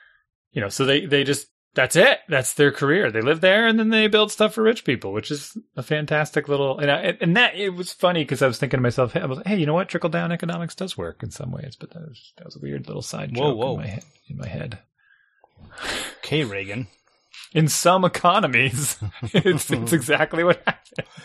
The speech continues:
Speaker 2: But you know what, though? I don't
Speaker 1: Yeah.
Speaker 2: even believe so, because those, those car-, those contractors, they're pulling down two hundred grand a year.
Speaker 1: Yeah.
Speaker 2: Especially the, like, foreman dudes, the people that
Speaker 1: Yeah.
Speaker 2: don't, the guys with the name on the truck, they're pulling down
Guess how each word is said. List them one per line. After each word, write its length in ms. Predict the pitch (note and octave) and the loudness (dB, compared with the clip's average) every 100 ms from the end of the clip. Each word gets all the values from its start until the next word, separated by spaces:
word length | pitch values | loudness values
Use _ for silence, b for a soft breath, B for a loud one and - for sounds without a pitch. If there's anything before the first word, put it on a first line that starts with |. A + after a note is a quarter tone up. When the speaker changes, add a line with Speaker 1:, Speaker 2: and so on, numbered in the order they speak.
| - | 2
Speaker 2:
But 120 | E3+ | 2
you 100 | F3+ | 4
know 100 | F3 | 2
what, 220 | D#3 F3 A#2+ | 4 2 2
though? 220 | F#2+ F#2+ B B B B _ | -4 -6 B B B B _
I 140 | B2+ C3+ | 0 2
don't 100 | C3 | 2
Speaker 1:
Yeah. 60 | |
Speaker 2:
even 100 | A#2 | 0
believe 240 | G#2+ B2 C3 | 0 -2 -2
so, 160 | - F2+ | -6 -10
because 240 | G#2+ D#3+ | -6 -2
those, 160 | G3 - | -2 0
those 240 | G3 G#3 - | 4 4 2
car-, 220 | - G#3 | -4 -2
those 320 | F#3 G3+ D#3 - _ _ _ _ - | 2 0 0 -10 _ _ _ _ -16
contractors, 760 | - B3 B3+ A#2 F#2+ A#2 C3 - b b b b b b _ - | -6 -4 -2 -2 -2 -4 -6 -10 b b b b b b _ 0
they're 140 | - | 0
pulling 300 | - A3 F3+ | 4 2 4
down 160 | D#3+ C3 | 0 0
two 120 | D3+ | 0
hundred 180 | D#3 B2+ | 0 2
grand 200 | C#3 A2+ | 2 2
a 40 | |
year. 280 | D#3 G2+ - _ _ _ _ _ _ _ | 0 -2 -6 _ _ _ _ _ _ _
Speaker 1:
Yeah. 160 | G2 F2+ _ _ _ | -8 -8 _ _ _
Speaker 2:
Especially 520 | A2+ - C#3 - G#2 G2 | -14 -8 -8 -6 -10 -8
the, 180 | G#2 F2+ | -12 -12
like, 220 | F2 F#2 - | -10 -12 -12
foreman 420 | - B2+ A2 F2 | -8 -6 -6 -8
dudes, 300 | D2 D2 - | -10 -14 -14
the 60 | F#2 | -12
people 280 | - G#2+ G#2+ | -10 -6 -2
that 60 | |
Speaker 1:
Yeah. 60 | G#2+ | -2
Speaker 2:
don't, 180 | G#2+ G#2 | -4 -8
the 120 | G#2 | -6
guys 240 | G2 C#3+ | 0 2
with 80 | C#3 | 2
the 40 | B2 | 0
name 220 | B2+ B2+ | 0 0
on 80 | G#2+ | -2
the 60 | G2 | -4
truck, 340 | - C3 - | -4 -4 -4
they're 120 | C3 | -8
pulling 300 | C#3 D#3 B2+ | -6 -6 -4
down 260 | G2+ G2 | -4 -6